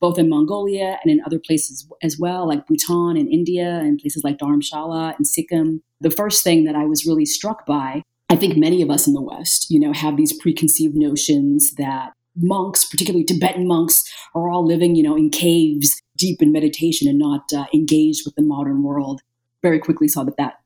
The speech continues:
idea is not true. You know, you see monks in Dharamshala, they have cell phones, you know, there's ways in which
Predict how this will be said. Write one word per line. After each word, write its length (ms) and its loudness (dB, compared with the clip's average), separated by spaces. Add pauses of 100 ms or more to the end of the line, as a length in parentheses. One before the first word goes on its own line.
idea 360 0
is 120 -4
not 180 -2
true. 240 -12 (360)
You 100 4
know, 80 0
you 80 0
see 240 0
monks 320 2
in 80 6
Dharamshala, 680 0
they 120 -4
have 140 -12
cell 300 0
phones, 800 2
you 80 2
know, 220 -6
there's 240 2
ways 260 2
in 80 4
which 300 -2